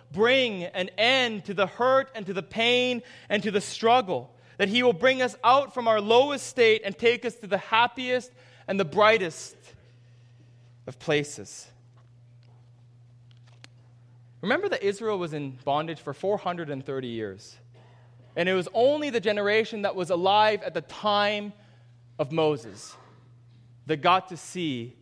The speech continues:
God's mighty hand of deliverance. And so God doesn't always act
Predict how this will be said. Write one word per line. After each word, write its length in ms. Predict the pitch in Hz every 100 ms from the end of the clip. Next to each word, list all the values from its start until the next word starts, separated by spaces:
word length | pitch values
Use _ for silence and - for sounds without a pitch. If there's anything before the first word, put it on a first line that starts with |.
| _
God's 240 | 143 143 135
mighty 440 | 143 156 175 170
hand 320 | 156 151 139
of 80 | 131
deliverance. 680 | 123 120 104 90 - - - _ _ _ _ - - - - -
And 80 | -
so 60 | 165
God 220 | 196 269
doesn't 200 | 311 277
always 380 | 208 208 196 -
act 440 | 156 131 110 -